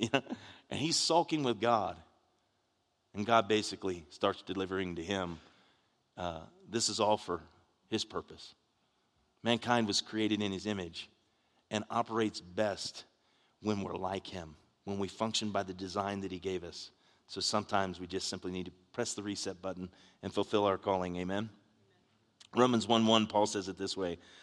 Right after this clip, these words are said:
"Paul, a bondservant of Jesus Christ." There's the serve part.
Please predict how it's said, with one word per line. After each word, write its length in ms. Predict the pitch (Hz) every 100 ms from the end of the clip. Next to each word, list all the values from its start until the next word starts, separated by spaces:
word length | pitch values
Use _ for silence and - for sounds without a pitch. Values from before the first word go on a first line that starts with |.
| - _
"Paul, 440 | - 143 117 101 -
a 80 | 107
bondservant 760 | 92 117 135 120 - 110 104
of 100 | 98
Jesus 360 | 92 101 95 92
Christ." 380 | - 92 85 -
There's 280 | 110 127 117
the 200 | 113 92 - _
serve 480 | - - 131 123 -
part. 320 | - 90 101